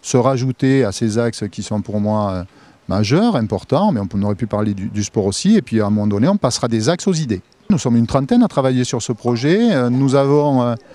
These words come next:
euh, créé un comité de soutien, et je suis, euh, très fier et honoré, hein, de, euh, d'avoir comme présidente de ce com-, comité de soutien, euh, Marie-Rose Bézian. Euh, et ensuite, le travail continue, euh, les réunions de proximité, le porte-à-porte, euh,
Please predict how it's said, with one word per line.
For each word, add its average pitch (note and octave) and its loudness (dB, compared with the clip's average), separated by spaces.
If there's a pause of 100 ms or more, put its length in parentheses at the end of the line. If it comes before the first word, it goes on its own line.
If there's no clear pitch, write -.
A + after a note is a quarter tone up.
(280)
euh, A#2+ -6
créé C#3 2
un C3+ 2
comité D3 2
de A#2+ -6
soutien, G3 2
et C#3 2
je A#2+ 0
suis, C#3+ -2
euh, A2+ 2
très A#2+ -4
fier F3 2
et C#3 2
honoré, C3 2
hein, E3+ 0
de, A#2 0 (680)
euh, A#2+ -6
d'avoir C3 0
comme B2 0
présidente B2+ 0
de A2+ 0
ce A2 -6
com-, A2+ -6 (120)
comité A#2 0
de G#2+ -8
soutien, B2+ -2
euh, G#2 -2
Marie-Rose G#2+ 0
Bézian. D3+ 2 (540)
Euh, A1+ -6 (420)
et G#1+ -4
ensuite, C3 0
le C3+ 4
travail B2+ 0
continue, B2 2
euh, A2+ 0
les A2+ 0
réunions A#2+ 2
de A2 -4
proximité, A#2 0
le D3 2
porte-à-porte, B2 -4
euh, A#2 0